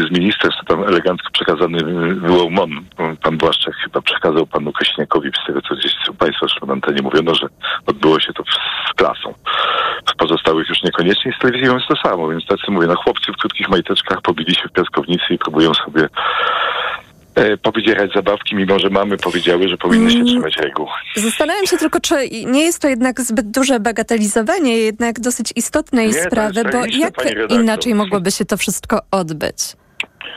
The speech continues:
Speaker 1: No, y, to jest ustawowo, znaczy,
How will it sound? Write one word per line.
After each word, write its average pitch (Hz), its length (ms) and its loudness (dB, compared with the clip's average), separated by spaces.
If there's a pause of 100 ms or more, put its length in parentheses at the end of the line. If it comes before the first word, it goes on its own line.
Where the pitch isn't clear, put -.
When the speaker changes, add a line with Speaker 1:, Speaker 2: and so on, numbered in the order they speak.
(360)
Speaker 1:
No, 143 320 2
y, 127 440 -2 (880)
to 123 100 4
jest 123 260 4 (440)
ustawowo, 120 600 0
znaczy, 120 200 0